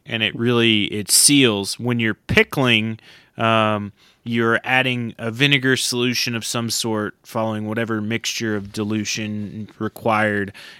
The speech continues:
and you're submerging an object in it. And most pickling, you can pickle some things, although it's not always recommended to pickle meats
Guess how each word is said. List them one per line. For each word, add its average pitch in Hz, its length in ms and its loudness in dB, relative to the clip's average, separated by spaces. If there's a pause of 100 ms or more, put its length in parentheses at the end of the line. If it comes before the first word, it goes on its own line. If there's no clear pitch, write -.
and 110 160 -2
you're 107 180 -2
submerging 113 960 -2
an 101 160 -6
object 104 520 -6
in 107 120 0
it. 104 200 -4
And 107 280 -6
most 131 400 0
pickling, 107 720 0 (760)
you 120 240 0
can 156 580 2
pickle 139 480 -2
some 127 360 -2
things, 107 680 0
although 110 720 0 (520)
it's - 220 -6
not 120 300 4
always 117 380 2
recommended 110 600 -2
to 101 140 -10
pickle 107 460 -4
meats 107 760 -6